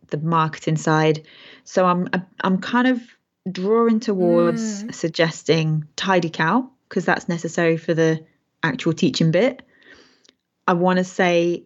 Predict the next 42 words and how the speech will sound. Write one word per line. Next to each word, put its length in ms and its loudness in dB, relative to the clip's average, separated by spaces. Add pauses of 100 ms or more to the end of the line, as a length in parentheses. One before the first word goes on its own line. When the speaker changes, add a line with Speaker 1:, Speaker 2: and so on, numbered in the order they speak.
Speaker 1:
Canva 640 -4
because 280 -4
that's 200 -2
solid 420 0
marketing. 640 0 (220)
Speaker 2:
Mm. 480 -4
Speaker 1:
I 60 4
do 260 2
wanna 220 2
say 280 0
ConvertKit 840 -2
'cause 160 -6
that's 340 -6
really 200 0
good, 200 0
but 120 0
that's 180 0
also 420 -2
marketing. 480 0
So 120 -2
I'm 100 -2
trying 300 0
to, 60 4
like, 420 2 (480)
balance 360 0
things, 460 0 (100)
which 280 -2
is 100 -6
making 340 2
me 100 2
think 360 -2
that 100 -6
my 160 0
third 460 0
choice 380 -2
would 120 -6
probably 280 -2
be 120 0
Zapier 720 0
as, 160 -4
like, 460 0 (600)
Switzerland. 800 -2